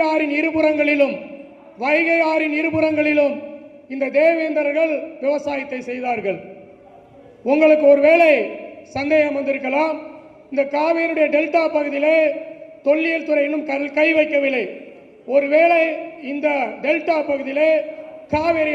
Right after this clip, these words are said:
ஆற்றங்கரையிலே அவர்கள் கை வைத்திருந்தால் நம் தேவேந்தருடைய நாகரிகமும் வரலாறும் தொல்லியல் இந்த உலகுக்கு எடுத்துக்காட்டும். அதன் எடுத்துக்காட்டு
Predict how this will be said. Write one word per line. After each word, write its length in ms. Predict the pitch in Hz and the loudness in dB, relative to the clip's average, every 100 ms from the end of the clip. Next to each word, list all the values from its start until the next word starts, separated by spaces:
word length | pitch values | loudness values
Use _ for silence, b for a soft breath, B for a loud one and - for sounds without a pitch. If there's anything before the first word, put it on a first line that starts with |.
| 294 | 0
ஆற்றங்கரையிலே 680 | 330 330 302 294 294 285 277 254 277 - - - - 262 | 0 2 2 4 4 6 4 2 -4 -10 -14 -18 -8 0
அவர்கள் 280 | 285 277 277 | 2 2 2
கை 100 | 320 330 | 0 2
வைத்திருந்தால் 680 | 311 302 285 269 269 254 226 - - - - | 0 0 -4 -2 -2 -2 -4 -10 -18 -20 -12
நம் 160 | 254 277 254 | -8 -6 2
தேவேந்தருடைய 760 | 302 320 320 311 302 294 285 277 277 240 202 - - - 220 | 4 4 0 2 0 0 0 0 0 -2 -6 -14 -18 -14 -6
நாகரிகமும் 760 | 285 339 311 311 294 277 285 254 - - - 233 | -2 0 0 0 -2 -2 -2 -4 -10 -16 -12 -6
வரலாறும் 560 | 285 330 320 302 294 240 - - - | -2 0 0 0 -2 -4 -12 -6 0
தொல்லியல் 400 | 320 330 311 294 | 2 2 0 2
இந்த 100 | 277 277 | 2 4
உலகுக்கு 340 | 320 320 294 | 4 4 4
எடுத்துக்காட்டும். 600 | 294 302 277 277 277 262 220 - - - 247 | 0 0 -2 -2 0 -4 -4 -12 -18 -12 -6
அதன் 200 | 277 277 320 | -4 2 2
எடுத்துக்காட்டு 480 | 359 339 320 302 | 2 -2 -2 -2